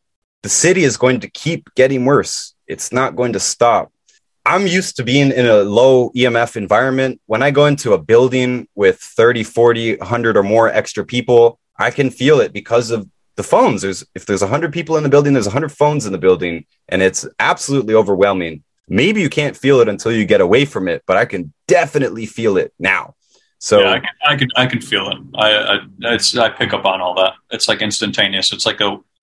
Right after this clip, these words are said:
Speaker 2: it fe-, it feels like sonar.
Speaker 1: At the end of Invisible Rainbow, he said something which I think will also sound extreme to a lot of people, but I loved it. He said, "We should be getting to the point where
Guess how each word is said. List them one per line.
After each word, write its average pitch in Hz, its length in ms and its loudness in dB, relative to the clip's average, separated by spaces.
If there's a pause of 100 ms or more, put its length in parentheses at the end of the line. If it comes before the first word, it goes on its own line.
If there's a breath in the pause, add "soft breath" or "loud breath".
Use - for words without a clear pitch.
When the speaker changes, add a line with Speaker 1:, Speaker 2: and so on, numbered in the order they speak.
(120)
Speaker 2:
it 139 80 -4
fe-, 156 240 -2
it 139 100 0
feels 135 220 0
like 113 140 0
sonar. 110 520 -2 (480)
Speaker 1:
At 143 220 -2
the 135 240 2
end 185 380 0
of 139 240 2
Invisible 131 560 2
Rainbow, 104 640 2 (120)
he 143 260 -4
said 147 280 2
something 139 440 -2
which 117 180 0
I 117 80 4
think 135 240 0
will 107 240 2
also 143 380 2
sound 107 280 -2
extreme 110 440 -4
to 90 160 -2
a - 20 6
lot 85 180 2
of 85 80 -4
people, 80 460 -6 (340 soft breath)
but 82 120 0
I - 20 0
loved 101 340 2
it. 80 160 -6
He 107 160 -6
said, 104 380 2 (160)
"We 107 140 -2
should 160 300 0
be 165 100 -2
getting 127 280 0
to 117 100 -12
the 107 100 -6
point 101 460 -2
where 87 480 2